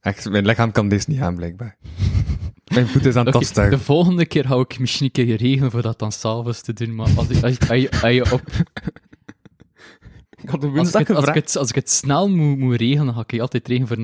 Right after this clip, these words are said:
Speaker 2: de ochtend iets te doen.
Speaker 1: Maar ja, je kent mij, het is, eh, ik, ik, ik regel... Oké, nu heb ik wel uitzonderlijk de podcast van volgende week en die van over twee weken al vaststaan, maar dat is een uitzondering.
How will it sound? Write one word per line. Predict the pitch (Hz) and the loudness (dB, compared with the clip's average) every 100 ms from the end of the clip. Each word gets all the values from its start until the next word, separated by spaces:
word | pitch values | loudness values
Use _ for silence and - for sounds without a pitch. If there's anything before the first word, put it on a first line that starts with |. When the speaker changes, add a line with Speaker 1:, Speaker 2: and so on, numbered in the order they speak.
| 113 | -6
Speaker 2:
de | |
ochtend | 113 - 110 | -6 -10 -12
iets | 107 - | -14 -10
te | 117 | -8
doen. | 113 | -4
Speaker 1:
Maar | 143 | 0
ja, | 139 143 | 0 0
je | 143 | 0
kent | 170 185 | 0 0
mij, | 160 | 0
het | 147 | 2
is, | 143 131 | -2 -4
eh, | 120 131 | -8 -4
ik, | 135 151 - - | -2 -2 -4 -6
ik, | 131 - _ _ | -6 -6 _ _
ik | - - | -6 -4
regel... | 131 143 135 131 123 | 0 0 2 -2 -2
Oké, | 143 151 - - - _ | -2 0 -4 -10 -20 _
nu | 147 | -2
heb | 196 | 0
ik | 190 | 2
wel | 175 180 | 2 2
uitzonderlijk | 147 - 170 214 214 202 | -2 0 0 2 2 2
de | 160 | 0
podcast | 147 180 - 185 - | 2 0 2 -2 0
van | 151 | -2
volgende | 123 160 180 | 2 2 2
week | 175 - | 0 0
en | 160 | 0
die | 170 | 0
van | 156 | 0
over | 151 127 | -2 -4
twee | 127 139 151 | 0 2 4
weken | 165 165 | 2 2
al | 165 147 | 0 2
vaststaan, | 170 - - - 170 240 - - _ | -2 -2 -8 -4 -4 -4 -14 -20 _
maar | - 123 - | -4 -4 0
dat | 143 | -2
is | 131 - | -2 -4
een | 135 113 - | -4 -4 -2
uitzondering. | 120 120 - 98 95 92 90 87 | -2 -2 -4 -4 -4 -6 -10 -12